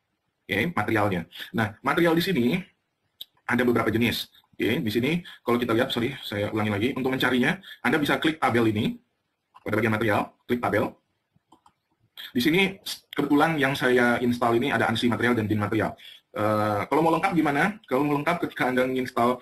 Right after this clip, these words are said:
AutoCAD Mechanical-nya, di situ ada library yang Anda bisa pilih untuk Anda install. Kebetulan yang saya install cuma ansi dan din. Oke, jadi kalau misalkan Anda mau yang lain, jis dan sebagainya, Anda bisa install tersebut pada, pada, eh, C D yang di, biasanya pada, eh, installer yang tersedia di AutoCAD Mechanical tersebut.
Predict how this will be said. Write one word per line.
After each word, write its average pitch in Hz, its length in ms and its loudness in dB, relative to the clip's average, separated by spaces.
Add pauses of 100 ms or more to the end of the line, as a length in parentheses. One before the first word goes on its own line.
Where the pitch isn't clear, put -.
(140)
AutoCAD 120 260 -2
Mechanical-nya, 120 640 -2
di 135 140 -6
situ 170 340 2
ada 117 240 0
library 120 400 0
yang 107 160 0
Anda 117 220 -2
bisa 117 180 -6
pilih - 220 -6 (180)
untuk 120 220 -4
Anda 113 160 2
install. 113 260 0 (320)
Kebetulan 123 380 2
yang 117 40 0
saya 110 120 2
install 127 240 -2
cuma 110 160 0
ansi 110 180 -2
dan 104 160 0
din. 92 140 -2 (340)
Oke, 117 240 -2
jadi 110 160 -2
kalau 120 160 2
misalkan 113 240 0
Anda 110 240 0
mau 107 160 0
yang 104 160 0
lain, 120 300 0
jis 113 260 0
dan 104 80 -2
sebagainya, 104 320 -2
Anda 120 80 -2
bisa 110 160 -6 (320)
install 117 380 -2
tersebut 123 260 -2
pada, 104 240 0 (720)
pada, 107 380 2 (180)
eh, 98 160 -2
C 110 160 -6
D 110 160 -2
yang 104 80 0
di, 95 160 -2
biasanya 98 480 -2
pada, 101 380 -2 (180)
eh, 92 400 -4 (240)
installer 107 320 -2
yang 98 220 0
tersedia 101 260 -2
di 92 160 -2
AutoCAD 90 240 -6
Mechanical 92 240 -4
tersebut. 92 220 -6